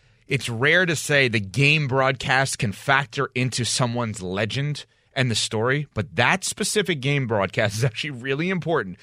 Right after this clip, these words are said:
because John Madden is one of the greatest football minds ever. And on that broadcast,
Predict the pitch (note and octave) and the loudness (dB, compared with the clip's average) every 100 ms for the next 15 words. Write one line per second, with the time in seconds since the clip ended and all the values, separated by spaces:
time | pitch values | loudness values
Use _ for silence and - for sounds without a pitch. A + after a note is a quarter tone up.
0 | - - - G#2+ C3 D3 F#3+ F3 E3 B2 | -18 -12 -8 -2 2 4 6 4 4 0
1 | A#2 A#2 G2+ A#2 C3 D#3+ F3 - E3+ E3+ | 0 0 0 0 2 2 2 -2 -2 0
2 | D#3+ D#3+ E3 D3+ E3+ C#3 F#2 - - A#2 | 2 2 2 2 2 2 0 -6 -10 -8
3 | - D3 D#3+ G#3 A3 G#3+ G3+ F#3+ F#3+ F3+ | -4 2 4 4 6 4 4 4 4 4
4 | G#2+ D#2+ - | 0 -2 -4